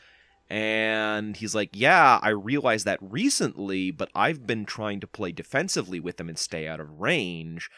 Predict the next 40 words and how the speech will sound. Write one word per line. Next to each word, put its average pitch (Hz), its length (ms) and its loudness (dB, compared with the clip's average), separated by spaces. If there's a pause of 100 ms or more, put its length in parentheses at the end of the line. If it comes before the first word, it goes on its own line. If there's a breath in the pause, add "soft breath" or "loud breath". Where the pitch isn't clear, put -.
(140 soft breath)
rather 101 280 -4
than 90 220 -6
move 98 220 -4
the 95 80 -6
Wave 92 200 -4
Serpents - 360 -12
forward 98 800 -4 (340 soft breath)
and 90 200 -8
get 98 120 -4
in 90 300 -6
and 92 180 -8
use 92 220 -6
all 85 140 -6
their 78 160 -10
guns." 73 720 -4 (260 soft breath)
So - 140 -6
that's 135 200 0
a 156 60 -2
very 135 160 0
good 123 140 -2
example 104 440 -4
of, 85 60 -8
like, 90 180 -8
a 95 60 -8
strategic 90 480 -10
error, 73 360 -2
is, 80 100 -16
like, 78 380 -8 (240)
his 123 180 -4 (140)
plan 170 540 0
was 95 160 -4
doing 110 340 -2
what 92 140 -4
he 90 100 -10
wanted 107 360 -2
it - 200 -6
to, 80 540 -6
it's 85 180 -12
just - 340 -8
the, 92 60 -14